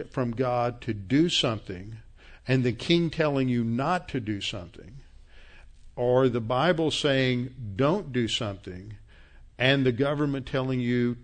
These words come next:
to do something. Those are the distinct-, that's where civil disobedience exists. What are the examples? Think about this a minute. Think about this. I want you to, that's part of your test. What are the biblical examples that you can think of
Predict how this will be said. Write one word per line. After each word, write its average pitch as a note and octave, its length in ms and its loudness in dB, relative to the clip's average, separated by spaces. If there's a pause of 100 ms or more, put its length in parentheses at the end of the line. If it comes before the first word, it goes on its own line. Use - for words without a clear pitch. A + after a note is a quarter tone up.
to - 180 -4
do A2 400 2
something. - 520 -10 (1160)
Those D3+ 360 2
are G#3 80 2
the F3+ 160 4
distinct-, D3+ 400 -2
that's E3 280 -2
where F3+ 100 0
civil D#3+ 360 0
disobedience C3+ 1000 -2
exists. A2 760 -4 (500)
What F3 140 4
are A#3 60 4
the G3 160 6
examples? C#3+ 680 0
Think D#3 220 0
about G#2+ 260 -2
this - 220 -6
a A#2+ 60 -4
minute. F#2+ 260 -10 (440)
Think E3+ 200 2
about A#2+ 300 0
this. F2 220 -10
I A#2+ 80 -6
want B2+ 240 -2
you F#3 140 2
to, C3 60 -6
that's C3+ 220 -2
part C#3+ 220 -2
of C#3+ 60 0
your C#3+ 120 -2
test. - 500 -6 (480)
What C#3+ 380 2
are D3+ 160 4
the B2+ 120 4
biblical D#3 720 4
examples C#3 640 0
that A#2 140 -4
you A#2+ 180 2
can F#3+ 220 -2
think F3 320 -2
of G2 340 -6